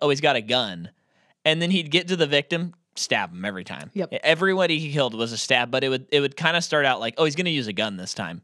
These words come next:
Speaker 1: Stab.
Speaker 2: He did use a, the gun in this scene.
Speaker 1: Oh,
Speaker 2: He
Speaker 1: yeah,
Speaker 2: killed
Speaker 1: you're
Speaker 2: the
Speaker 1: right.
Speaker 2: second guy using the gun.
Speaker 1: You know what? I'm just gonna go to bed, and you can finish up without me.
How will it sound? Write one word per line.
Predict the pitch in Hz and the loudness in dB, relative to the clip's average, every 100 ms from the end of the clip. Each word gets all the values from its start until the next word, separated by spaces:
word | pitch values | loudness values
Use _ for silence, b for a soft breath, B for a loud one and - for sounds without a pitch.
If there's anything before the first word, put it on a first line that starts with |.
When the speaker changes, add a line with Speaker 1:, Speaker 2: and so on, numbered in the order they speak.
| _ | _
Speaker 1:
Stab. | - - 76 67 | -8 -4 -4 -4
Speaker 2:
He | 240 | -6
did | 208 226 208 | 0 0 0
use | 165 160 | -6 -4
a, | 151 - | -8 -8
the | - | -10
gun | 190 120 180 208 | -8 -10 -10 -10
in | |
this | 185 202 | -10 -10
scene. | - - - _ _ _ _ _ _ _ | -10 -14 -16 _ _ _ _ _ _ _
Speaker 1:
Oh, | 156 180 180 180 | 4 6 6 4
Speaker 2:
He | 165 | 2
Speaker 1:
yeah, | 151 | 2
Speaker 2:
killed | 151 240 | 4 2
Speaker 1:
you're | 214 | 0
Speaker 2:
the | |
Speaker 1:
right. | 202 | 0
Speaker 2:
second | 185 190 | -2 -2
guy | 165 | -2
using | 170 170 165 | -2 -4 -6
the | 160 | -6
gun. | - 170 - _ _ - | -6 -6 -10 _ _ -2
Speaker 1:
You | 180 | 2
know | 175 | 4
what? | 143 127 120 _ | 4 2 0 _
I'm | 131 139 135 | 2 2 0
just | 131 | -2
gonna | 147 127 | 0 0
go | 107 | 0
to | 101 | -2
bed, | 85 92 95 | -2 -2 -2
and | |
you | 92 | -6
can | 98 98 | -6 -8
finish | 85 80 - | -8 -10 -10
up | 73 - - | -10 -12 -8
without | 101 80 65 | -6 -6 -8
me. | 87 | -10